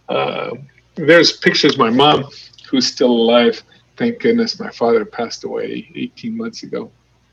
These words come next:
But my mom, she moved in with my sister and rebuilt all of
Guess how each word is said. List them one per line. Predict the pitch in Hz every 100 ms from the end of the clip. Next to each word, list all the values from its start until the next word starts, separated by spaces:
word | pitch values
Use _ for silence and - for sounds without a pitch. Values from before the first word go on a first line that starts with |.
| _ _ - - _ _
But | 127 120
my | 107 107
mom, | 110 123 123 120 _ - - _
she | - 127
moved | 127 117
in | 123
with | 123 113
my | 110
sister | 107 - - - 120 - - - - _
and | - 117 104 104 -
rebuilt | 135 113 131 135 120 131 139 -
all | 131 151
of | 120